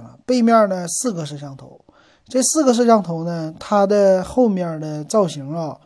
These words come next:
和 iPhone 呢，和华为家都不像。那华为家的造型呢，咱们知道是，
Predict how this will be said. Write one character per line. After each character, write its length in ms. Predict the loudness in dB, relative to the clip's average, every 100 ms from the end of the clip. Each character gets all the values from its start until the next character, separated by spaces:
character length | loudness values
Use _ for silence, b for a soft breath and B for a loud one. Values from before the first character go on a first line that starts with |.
| b b b b
和 680 | -6 0 4 6 4 2 -4 -12 _ _ _ _ 0
iPhone 520 | 4 4 2 -2 0
呢， 480 | 0 0 -4 -8 -10
和 520 | -8 0 4 8 8 6
华 220 | 2 0
为 140 | 2
家 220 | 0 -2 -4
都 160 | -4
不 100 | -6
像。 240 | -6 -6 -6 _ _ b b b b b
那 80 | 4
华 200 | 6 8
为 160 | 6
家 180 | 4 2
的 80 | 2
造 180 | 0 -2
型 240 | -4 -10
呢， 140 | -10
咱 160 | -10 -12
们 100 | -12
知 160 | -12 -12
道 220 | -10 -12
是， 480 | -10 -8 -8 -10